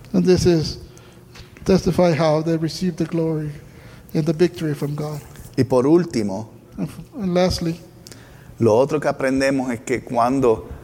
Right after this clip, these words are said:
Speaker 2: finalmente completamos algo,
Speaker 1: another thing we learn is that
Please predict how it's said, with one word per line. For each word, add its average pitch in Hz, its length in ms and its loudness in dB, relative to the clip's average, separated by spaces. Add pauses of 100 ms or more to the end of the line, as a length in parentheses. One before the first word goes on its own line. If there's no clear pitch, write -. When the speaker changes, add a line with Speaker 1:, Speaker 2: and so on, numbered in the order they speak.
(140)
Speaker 2:
finalmente 131 920 2
completamos 110 880 -2 (280)
algo, 101 580 0 (800)
Speaker 1:
another 185 240 -2
thing 196 180 2
we 185 100 6
learn 185 320 4
is 160 140 -6
that 160 280 -2